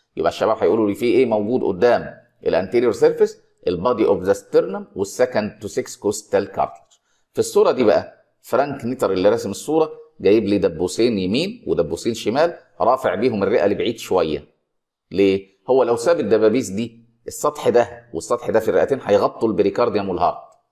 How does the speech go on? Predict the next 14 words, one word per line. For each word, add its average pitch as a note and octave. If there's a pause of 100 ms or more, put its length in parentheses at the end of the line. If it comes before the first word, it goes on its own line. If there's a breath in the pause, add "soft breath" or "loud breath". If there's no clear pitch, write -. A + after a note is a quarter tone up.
(680)
الناس B2+
فاكره A#2+ (320 soft breath)
سطح -
اللنج G2+ (120)
اللي G2
بيبص F#2
على C3+
الهارت -
اسمه D3+ (240)
ميدياستاينال G#2+
سيرفيس G#2
اوف A#2
ذا C#3+
لنج. E3+